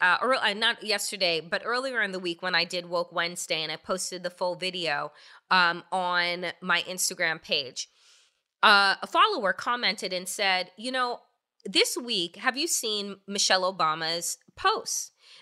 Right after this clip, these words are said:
This week, uh, and if you get any information regularly emailed to you from the Obama Foundation or from the former president, um, you would know that it has been fifteen years, uh, since the Obamas, since President Obama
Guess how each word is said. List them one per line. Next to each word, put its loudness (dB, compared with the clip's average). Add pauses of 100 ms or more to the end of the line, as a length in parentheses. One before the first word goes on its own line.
This 4
week, -4
uh, 4
and -2
if -6
you -12
get 4
any -2
information -4
regularly -2
emailed -2
to -8
you -8
from -4
the -8
Obama -2
Foundation -4
or -2
from -4
the -6
former -8
president, 0 (440)
um, 6 (120)
you -4
would -4
know 2
that 4
it -4
has -4
been -4 (100)
fifteen -4
years, -6 (340)
uh, 6
since -2
the -6 (220)
Obamas, 2
since -4
President 0
Obama 0